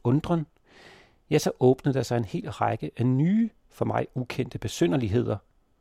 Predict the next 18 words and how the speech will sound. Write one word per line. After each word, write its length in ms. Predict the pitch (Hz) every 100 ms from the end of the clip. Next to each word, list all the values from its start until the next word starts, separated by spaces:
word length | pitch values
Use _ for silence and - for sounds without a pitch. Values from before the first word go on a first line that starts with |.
| _ -
og 100 | 151
Finland 360 | 135 117 139
blev 160 | - 117
langsomt 460 | 98 110 - 123 -
en 100 | 104
slags 260 | - 117
besættelse 580 | - 113 - 165 190 -
for 180 | - 104
mig. 140 | 104 - _ _ _ - _ - -
For 160 | - 131
hvordan 340 | 147 143 143
pokker 420 | - - 170 208
var 100 | 156
det 100 | 113
lykkedes 300 | 107 113 131
denne 240 | - 120 - -
unge 220 | 127 170
nation, 540 | 147 - 123 127 117